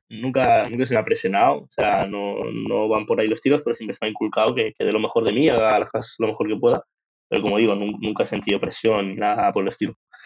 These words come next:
Pero eso, al final también es algo que lo que te hayan inculcado, pues, eh, te refuerza aún más en, en tu forma de ser. También económicamente mis padres siem-, siempre me han ayudado, quizás hay padres que,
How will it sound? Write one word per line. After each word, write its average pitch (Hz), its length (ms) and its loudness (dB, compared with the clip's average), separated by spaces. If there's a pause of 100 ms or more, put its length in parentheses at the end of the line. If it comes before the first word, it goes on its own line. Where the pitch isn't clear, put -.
(380)
Pero 110 200 6
eso, - 260 0
al 107 140 0
final 104 220 -2
también 107 240 0
es 107 180 -2
algo 117 260 4
que 110 200 2
lo 104 100 -2
que - 80 -18
te - 200 -8
hayan 110 140 0
inculcado, 120 460 0
pues, - 340 -6
eh, - 300 -6
te - 100 -2
refuerza - 480 -2
aún 107 120 -6
más 117 280 -2
en, 107 140 -4 (100)
en 95 180 -8
tu - 120 -16
forma 98 300 -6
de 95 80 -4
ser. 120 300 2 (300)
También 110 340 -4 (100)
económicamente 107 960 -2
mis 98 140 -6
padres - 420 -2
siem-, 110 200 -8
siempre 104 260 -4
me 104 80 -2
han 104 60 0
ayudado, 110 440 2
quizás - 320 -6
hay 101 60 0
padres 104 420 -2
que, 107 280 -2